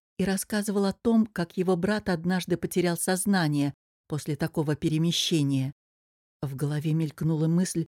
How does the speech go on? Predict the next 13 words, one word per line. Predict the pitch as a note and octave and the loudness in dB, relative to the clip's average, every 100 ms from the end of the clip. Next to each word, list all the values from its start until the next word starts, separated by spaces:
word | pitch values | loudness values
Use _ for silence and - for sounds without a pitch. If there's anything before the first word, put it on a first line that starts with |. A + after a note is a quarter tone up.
| _ _ _ | _ _ _
что | - - D#3 | -18 -8 -4
у | D3 | -2
демона | C#3 E3+ F3 F3+ | 0 0 2 0
есть | F#3 F3 - | -2 -4 -6
семья, | - G3 G3 F#3+ C#3+ C3 _ _ _ | 0 2 4 4 2 -2 _ _ _
родители, | - C#3+ C3+ D3 D3+ D#3 - F3 | -4 -2 -4 -4 -4 -2 -2 -2
брат, | D#3 D3 C#3+ D#3 - - _ - | -2 -2 -2 -4 -6 -18 _ -10
возможно, | D3+ D#3 - D3+ C#3+ D3+ | -6 -4 0 0 2 2
не | D3 D3 | 4 2
один. | C#3+ B2 D#3+ E3 - _ _ _ _ _ | 2 0 0 0 -4 _ _ _ _ _
Там, | - F#3 D#3+ | -2 0 -2
в | - | -4
преисподней, | - E3 D#3+ - G#3 F#3+ E3+ | -2 0 -2 2 2 4 2